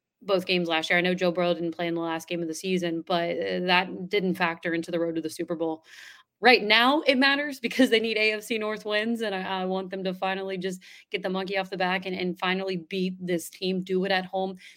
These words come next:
They've lost one game at home. It was that crazy week one game that they almost still won. Um, they play well there. The atmosphere's there. And I think you just have to make it simple. Um, we say it every week. This team just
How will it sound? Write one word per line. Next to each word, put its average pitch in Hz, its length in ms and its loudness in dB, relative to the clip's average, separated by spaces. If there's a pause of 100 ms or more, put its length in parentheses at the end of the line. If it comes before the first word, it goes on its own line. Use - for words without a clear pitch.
They've 196 120 0
lost 180 260 2
one 202 300 2
game 233 200 0
at 214 100 -2
home. 190 420 -4 (340)
It 196 80 0
was 190 200 -2
that - 240 -4 (100)
crazy 254 600 4
week 233 240 0
one 226 300 0
game 220 320 0
that 208 160 0
they 208 140 2
almost 254 600 2
still 285 400 2
won. 196 360 -4 (400)
Um, 214 180 -4
they 208 100 0
play 233 280 0
well 208 200 2
there. 196 160 -2
The 202 140 0
atmosphere's 190 640 -2
there. 185 380 -2 (400)
And 208 420 -6
I 226 140 0
think 233 260 -2
you 226 80 -4
just 185 320 -4
have 180 160 -2
to - 80 -6
make 180 180 -4
it - 140 -14
simple. 180 480 -4 (280)
Um, 185 540 -4 (100)
we 226 120 -2
say 240 260 2
it 202 80 0
every 185 220 0
week. 185 200 -4
This 185 120 -8
team 208 140 -6
just 185 180 -6